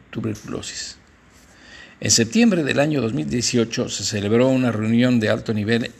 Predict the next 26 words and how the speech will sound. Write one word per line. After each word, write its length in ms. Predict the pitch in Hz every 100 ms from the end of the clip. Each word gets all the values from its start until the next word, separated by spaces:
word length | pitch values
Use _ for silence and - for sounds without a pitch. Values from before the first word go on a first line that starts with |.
| - -
en 200 | 107 98
las 180 | 135 135
Naciones 460 | 117 - 113 110 98
Unidas 440 | 104 101 101 - -
sobre 260 | - 113 107
la 80 |
tuberculosis, 800 | 110 110 110 - 117 117 127 - - - - - - - _ -
en 180 | 107
las 180 | 104 104
que 200 | - 104
se 160 | - 101
comprometieron 760 | 101 95 95 95 95 135 147 135
a 80 |
poner 320 | - 110 123 135
fin 300 | 113 131 - - _ _ -
a 160 | 101
esta 260 | 110 117 135
enfermedad. 520 | 107 - - - - - _ _ _ _ _ _ _ - - - - - - _ _ _ _ _ _ _ _ _ _ _ - _ _ _ _ _ _ -
El 240 | - 131 -
tema 280 | 151 139
del 100 | 117
Día 140 | 107 135
Mundial, 460 | 123 120 123 135 -
El 120 | 104
tiempo 360 | 131 127 107
corre, 400 | - 139 127 92